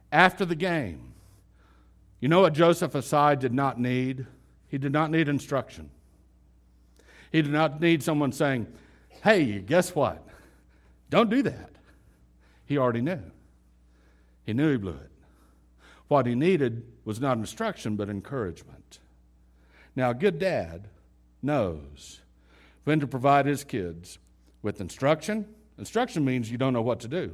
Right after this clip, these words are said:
You provide instruction. And when to provide your kids with encouragement, exhortation, sometimes a proverbial kick in the pants.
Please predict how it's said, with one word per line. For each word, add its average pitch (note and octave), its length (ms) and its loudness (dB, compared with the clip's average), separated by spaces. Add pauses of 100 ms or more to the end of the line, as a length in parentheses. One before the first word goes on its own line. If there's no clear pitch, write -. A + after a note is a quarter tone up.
(280)
You A#2 80 -14
provide F#2 300 -6
instruction. F#2 560 -14 (1000)
And G#2+ 100 -4
when F3+ 180 2
to F3 80 -4
provide C#3+ 640 2 (920)
your G#2+ 120 -8
kids B2+ 420 -2
with A2+ 300 -2
encouragement, G2 920 -10 (360)
exhortation, C3 920 -4 (580)
sometimes D#3+ 640 0
a B2 60 -4
proverbial B2 560 -2
kick A2 240 -10
in G2+ 80 -8
the F2 60 -8
pants. - 560 -20